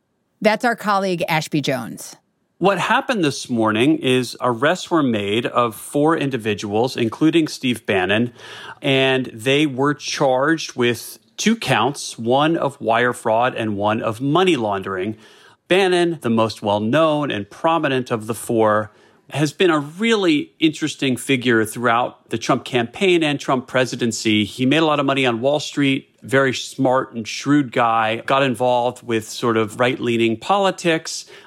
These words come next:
Speaker 2: with a certain kind of bent to it, a populist bent. He was, by all accounts, very pivotal in helping sort of, uh, orchestrate and guide and,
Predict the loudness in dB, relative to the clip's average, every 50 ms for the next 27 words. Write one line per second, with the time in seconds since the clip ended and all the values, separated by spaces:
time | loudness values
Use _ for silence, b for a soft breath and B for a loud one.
0 | B B -4 -2 -2 -2 0 2 0 2 2 0 -2 -2 0 0 2 2 2 0
1 | -2 -10 -16 -4 0 0 2 2 0 -4 -4 0 0 0 0 0 -2 -2 -2 0
2 | 0 0 -2 -2 -4 -2 2 2 4 4 2 0 -6 B B B B B B -6
3 | -2 -2 0 2 2 2 2 2 0 -2 -2 0 2 2 2 2 0 -2 0 -2
4 | -2 -2 -2 -6 -14 -16 -16 -6 0 2 2 2 2 -2 -2 -4 0 0 2 2
5 | 2 2 2 0 0 0 -2 -2 0 0 0 2 2 0 -2 B B B B B
6 | B B B 0 2 2 2 2 0 -4 -14 -18 -14 -14 -12 -14 -14 -16 -16 -18
7 | -16 0 2 2 2 4 2 -2 -2 -2 -4 -2 0 0 2 0 -2 -2 -2 -2
8 | -2 0 0 2 2 4 4 2 2 0 0 -4 -6 -8 -14 -8 -6 -4 -2 0
9 | 0 0 0 0 -2 -4